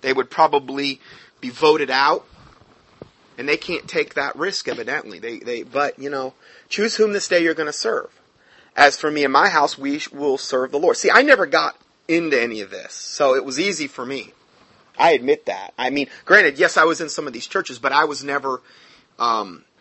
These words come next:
yoked up into them. Never like a, a deacon or a pastor or anything like that.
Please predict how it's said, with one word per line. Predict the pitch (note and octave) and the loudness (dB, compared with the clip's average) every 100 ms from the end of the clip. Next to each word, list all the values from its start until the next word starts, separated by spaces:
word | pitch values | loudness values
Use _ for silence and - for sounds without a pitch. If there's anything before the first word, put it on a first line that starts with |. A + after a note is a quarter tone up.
| _ _ | _ _
yoked | B2 C#3 D3 - - | -2 2 2 0 -2
up | C#3 C3+ - - | 2 2 0 -12
into | C#3 C#3 C#3 C3 | -6 -6 -4 -4
them. | G2+ G2 | -4 -4
Never | A#2 A#2 A#2+ | -2 2 2
like | A2+ A2 - | 0 -2 -4
a, | A#2 - | -8 -4
a | A2 | -6
deacon | G#2+ G#2 B2+ B2 B2+ A#2 | -6 -10 -8 -4 -6 -4
or | |
a | A2+ | -8
pastor | - C#3+ C#3 - B2+ | -4 -2 0 -2 -6
or | C#3+ | -6
anything | D3+ C3 | -8 -10
like | A2+ - | -6 0
that. | D3 F#2+ | 2 2